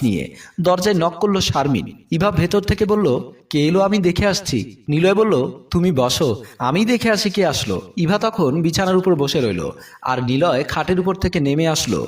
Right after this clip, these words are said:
নিলয় দরজা খুলে দিয়ে দেখতে পেল তার শাশুড়ি শারমিন বেগম। শারমিন বেগম একটা মুচকি হাসি দিয়ে ঘরের ভেতর ঢুকে পড়ল।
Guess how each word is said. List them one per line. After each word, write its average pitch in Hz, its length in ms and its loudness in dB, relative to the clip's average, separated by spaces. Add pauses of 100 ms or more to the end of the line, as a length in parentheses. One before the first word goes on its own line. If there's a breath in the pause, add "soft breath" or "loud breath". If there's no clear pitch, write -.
(200)
নিলয় 139 260 2
দরজা 151 320 2
খুলে 196 220 2
দিয়ে 190 160 4
দেখতে 143 280 0
পেল 196 180 2 (420 loud breath)
তার 190 140 0
শাশুড়ি 190 400 0
শারমিন 180 400 0
বেগম। 90 280 -4 (540)
শারমিন 202 380 0
বেগম 185 320 2
একটা 156 220 -2
মুচকি 147 340 0
হাসি 156 280 0
দিয়ে 170 220 2 (440 loud breath)
ঘরের 185 320 2
ভেতর 196 240 2
ঢুকে 170 260 0
পড়ল। 110 220 -2